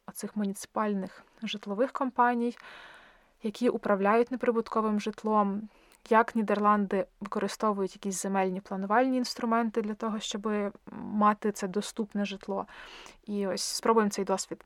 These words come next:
обговорити і також спробуємо його контекстуалізувати до українських міст, наскільки можна його використати. І мені здається, що ця подія, вона буде корисною як для тих, хто уже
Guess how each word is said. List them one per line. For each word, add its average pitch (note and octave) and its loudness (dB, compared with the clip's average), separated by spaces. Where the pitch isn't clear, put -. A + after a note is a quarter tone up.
обговорити A3+ 0
і C4 -4
також A#3 0
спробуємо G#3+ 0
його G#3 0
контекстуалізувати G3 -2
до G3+ -2
українських F#3+ -8
міст, C#4+ -4
наскільки - -8
можна F#3+ -6
його F#3+ -6
використати. A3+ -2
І A3 2
мені A3 4
здається, A3+ 0
що G3+ -4
ця G#3 -4
подія, G#3 -4
вона G3 -2
буде G3 -6
корисною G3+ -2
як G#3+ 0
для G#3+ -2
тих, G#3+ -2
хто G#3+ -2
уже G3+ -2